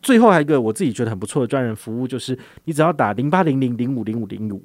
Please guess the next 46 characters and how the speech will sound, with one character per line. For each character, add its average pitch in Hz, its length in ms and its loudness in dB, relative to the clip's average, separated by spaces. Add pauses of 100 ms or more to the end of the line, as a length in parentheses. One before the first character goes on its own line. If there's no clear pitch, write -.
好， - 240 -16
这 139 120 -6
就 123 120 -4
是 127 80 -2
中 147 280 0
信 135 200 -2
顶 98 220 -10
级 101 140 -14
卡 95 200 -14
的 92 180 -14 (100)
直 110 340 -8
接 139 400 -4 (400)
通 - 160 -2
往 123 140 0
客 151 160 -4
服 - 120 -8
的 101 140 -12
一 - 20 -10
个 101 120 -10
专 107 200 -6
线， 107 260 -8 (180)
好， - 220 -14 (200)
大 202 100 2
概 202 120 2
不 139 100 -4
到 139 420 2 (360)
三 160 180 4
十 151 80 -2
秒 110 260 -4 (140)
就 143 80 -2
会 131 80 4
接 127 140 -4
通 104 200 -12
了， 101 140 -14
好， 120 160 -10
除 143 120 -2
非 165 120 2
太 185 120 2
热 151 200 2
门， 98 160 -8
不 175 120 -4
然 110 240 0 (220)
通 170 160 0
常 131 180 -2
都 123 140 -4
是 127 220 -2